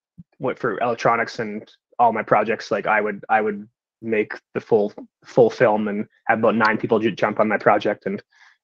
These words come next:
and we'd all get A's because, <laughs> because I had Final Cut at home. So, um,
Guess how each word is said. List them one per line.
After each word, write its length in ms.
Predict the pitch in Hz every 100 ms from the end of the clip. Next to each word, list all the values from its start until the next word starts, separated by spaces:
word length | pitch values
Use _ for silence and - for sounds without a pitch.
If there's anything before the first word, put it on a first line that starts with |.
| -
and 300 | 104 98 104
we'd 120 | 113
all 140 | 107
get 120 | 104 104
A's 280 | 104 101
because, 460 | - - 98 95 - - -
<laughs> 220 | - -
because 180 | 147 -
I 60 | 117
had 140 | 131
Final 200 | 151 160 143
Cut 140 | 110
at 60 | -
home. 160 | 95 - - -
So, 320 | - 131 110 - -
um, 380 | 123 120 113